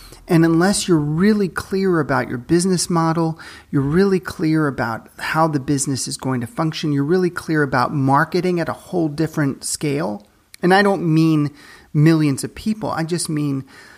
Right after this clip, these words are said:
uh, a scale that's often ten or fifty or a hundred X what you're dealing with as a, as a well-functioning momentum business. Um, you know, like, one of my clients has,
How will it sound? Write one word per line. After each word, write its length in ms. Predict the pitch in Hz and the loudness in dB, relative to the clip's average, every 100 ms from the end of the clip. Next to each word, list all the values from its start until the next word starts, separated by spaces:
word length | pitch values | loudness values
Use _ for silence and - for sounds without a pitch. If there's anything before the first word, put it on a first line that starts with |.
| - _ _ _ | -20 _ _ _
uh, 300 | - 143 127 - | -2 2 2 0
a 80 | 135 | -4
scale 360 | - 170 156 | -2 0 0
that's 200 | 151 147 | 0 -2
often 320 | 147 165 180 143 | -2 -2 -4 -4
ten 500 | - - 165 151 147 | -6 -4 -2 0 -2
or 120 | 135 | -4
fifty 400 | - 156 - 135 | -4 -6 -4 -6
or 120 | 135 | -4
a 60 | 127 | -4
hundred 320 | 160 139 143 | -2 -2 -2
X 480 | 156 151 - - - _ _ _ _ _ _ | -4 -6 -4 -6 -8 _ _ _ _ _ _
what 300 | 156 143 156 | 0 2 2
you're 120 | 156 127 | 0 -4
dealing 520 | 120 147 147 135 131 | -2 0 2 2 0
with 380 | 131 123 - - - | -2 -4 -12 -20 -2
as 240 | 139 123 | 0 0
a, 280 | 120 117 117 - - - | 0 -2 -4 -8 -12 -6
as 160 | 151 139 | -4 0
a 80 | 135 | -2
well-functioning 1000 | 135 139 143 139 143 139 - 131 123 123 | 0 2 2 0 -4 -4 -4 -4 -2 -2
momentum 580 | 127 135 143 156 131 110 | 0 0 0 -2 -4 -6
business. 500 | 104 - - 123 - - - - - - | -8 -10 -8 -8 -10 -14 -18 -16 -18 -6
Um, 460 | - 135 123 123 - | 2 2 2 -2 0
you 100 | 165 | 2
know, 120 | 143 | 2
like, 180 | 131 131 | 2 0
one 160 | 147 139 | 0 0
of 60 | |
my 140 | 131 131 | 0 -4
clients 520 | - 127 127 127 - | -6 -6 -6 -4 -6
has, 420 | 123 117 113 - | -4 -2 0 -2